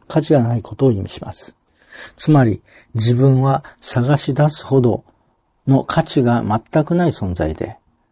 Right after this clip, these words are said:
王に呼ばれてどうすればいいかわからないという意味です。ダビデがサウル王に追われてき-、いたとき、ダビデは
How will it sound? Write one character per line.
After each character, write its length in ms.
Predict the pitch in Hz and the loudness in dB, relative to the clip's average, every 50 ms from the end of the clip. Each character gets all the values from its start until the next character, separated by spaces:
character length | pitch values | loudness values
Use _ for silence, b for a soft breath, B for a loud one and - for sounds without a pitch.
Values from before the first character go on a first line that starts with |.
| _ _ _ | _ _ _
王 220 | 135 135 143 143 135 | 2 4 4 6 6
に 180 | 127 117 107 | 4 4 2
呼 80 | 104 101 | 0 0
ば 160 | 117 127 127 | 0 2 2
れ 100 | 131 123 | 2 0
て 300 | - - 127 120 113 - _ _ _ _ - | 2 2 0 0 0 -2 _ _ _ _ -2
ど 180 | 117 135 147 | 2 4 4
う 60 | 160 - | 4 2
す 140 | - - - | 0 -4 -6
れ 60 | 110 | -4
ば 140 | 101 107 98 | -4 -2 -4
い 100 | 101 95 | -6 -6
い 40 | - | -6
か 160 | - 104 98 | -6 -4 -4
わ 140 | - 98 - | -4 -4 -6
か 160 | - - 156 | -4 -2 -2
ら 100 | 170 165 | 0 2
な 140 | 147 123 95 | 0 0 -2
い 60 | 85 | -4
と 120 | - - | -6 -6
い 100 | 80 73 | -6 -6
う 40 | - | -6
意 40 | - | -10
味 40 | 80 | -14
で 140 | - - - | -16 -16 -18
す。 280 | - - - - _ _ _ _ _ _ _ _ _ _ _ _ _ _ _ _ _ _ _ _ _ _ _ _ _ _ _ _ _ _ _ _ _ _ _ 139 | -18 -18 -18 -20 _ _ _ _ _ _ _ _ _ _ _ _ _ _ _ _ _ _ _ _ _ _ _ _ _ _ _ _ _ _ _ _ _ _ _ 0
ダ 180 | 120 151 165 | 2 2 4
ビ 100 | 165 175 | 4 4
デ 140 | 147 143 127 | 4 4 2
が 260 | 113 110 101 92 - - | 2 0 0 -2 -4 -6
サ 240 | - - 135 147 156 | -6 -2 0 2 4
ウ 20 | |
ル 160 | 160 165 170 | 4 4 4
王 80 | 165 165 | 4 4
に 100 | 139 113 | 2 2
追 140 | 95 87 98 | 0 -2 0
わ 120 | 117 131 | 0 2
れ 100 | 139 143 | 0 0
て 180 | 143 - 151 151 | 0 -2 -2 -2
き-、 160 | - - _ _ _ | -2 -14 _ _ _
い 100 | 139 127 | -6 -2
た 140 | - - 107 | -2 -4 -4
と 140 | - 101 | -4 -12
き、 200 | - - - - _ b b b b b b _ | -16 -18 -20 -20 _ b b b b b b _
ダ 180 | 131 110 147 143 | 0 2 4 4
ビ 100 | 143 135 | 6 6
デ 80 | 123 117 | 4 4
は 220 | 120 123 120 | 2 0 0